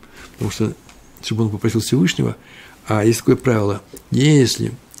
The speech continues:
обращается к Всевышнему праведник, то Всевышний выполняет его просьбу, он любит праведников. Чтобы он помолился, попросил Всевышнего, чтобы он выздоровел. И обратился он к этому мудрецу с тремя сыновьями.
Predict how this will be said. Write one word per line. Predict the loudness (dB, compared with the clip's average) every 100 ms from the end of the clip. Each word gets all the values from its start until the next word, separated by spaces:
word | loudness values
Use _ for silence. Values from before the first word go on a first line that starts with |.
| -12
обращается | -6 0 2 2 -2
к |
Всевышнему | -6 -2 0 0 -2 -4 -4 -8 -14 -20 _
праведник, | -2 2 4 4 2 -4
то | -4 -4 -6 _ _ _ _
Всевышний | -6 2 4 4 2 0 -4 -6 -14 _ -8
выполняет | 2 4 4
его | 4
просьбу, | 2 2 2 2
он |
любит | 4 2 0
праведников. | 0 0 -2 -10 -16 -20 -20 _ _ _ _ -20 -20 -10
Чтобы | -2 2
он | 4
помолился, | 4 6 4 2 -2
попросил | -2 -2 2
Всевышнего, | 2 2 0 0 -4
чтобы | -2 0
он | 2
выздоровел. | 0 -2 -6 -12 -20 -20 -20 -20 -20 -12 0
И |
обратился | 2 4 4 2 2
он |
к | 0
этому | 0 2
мудрецу | 2 4 4
с | 4
тремя | 2 2
сыновьями. | 0 0 2 2 0 -4